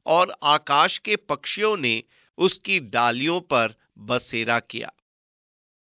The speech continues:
पक्षियों को नए नियम में शैतान माना गया है। बीज बोने वाले के दृष्टांत में आकाश के पक्षी सड़क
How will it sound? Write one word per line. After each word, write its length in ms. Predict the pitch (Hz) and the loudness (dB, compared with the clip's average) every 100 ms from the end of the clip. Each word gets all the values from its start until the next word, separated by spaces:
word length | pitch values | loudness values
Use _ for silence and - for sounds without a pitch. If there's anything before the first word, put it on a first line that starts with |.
| _ _ - | _ _ 0
पक्षियों 540 | 202 - - 247 262 | 0 0 -2 0 -2
को 360 | 233 151 139 190 | -2 -2 0 -2
नए 360 | 139 143 175 | 0 2 2
नियम 320 | 175 143 143 | 2 0 -2
में 340 | 117 113 127 220 | 0 -2 -2 -4
शैतान 800 | - - 135 - 123 135 190 208 | -6 -2 -2 0 0 0 -2 -8
माना 420 | 117 113 117 127 | -6 -4 0 -2
गया 260 | 123 117 107 | 0 0 -2
है। 140 | 92 _ _ _ _ _ - | -4 _ _ _ _ _ -20
बीज 580 | 101 147 190 202 170 - | -4 0 2 0 -4 -14
बोने 440 | 104 104 131 151 165 | -12 -6 -4 -2 -2
वाले 380 | 123 123 135 | 2 2 0
के 180 | 151 151 | -2 -4
दृष्टांत 760 | 113 117 123 - 123 135 151 113 | -6 -4 -6 -2 0 0 0 -8
में 320 | 110 107 117 - _ _ _ | -8 -8 -10 -18 _ _ _
आकाश 560 | 135 147 147 139 151 180 | 2 2 2 2 2 2
के 200 | - 190 | -2 -6
पक्षी 680 | 185 139 - - 170 113 139 _ _ _ | -4 -6 -6 -6 -4 -4 -8 _ _ _
सड़क 480 | - - 175 196 | -12 -2 2 2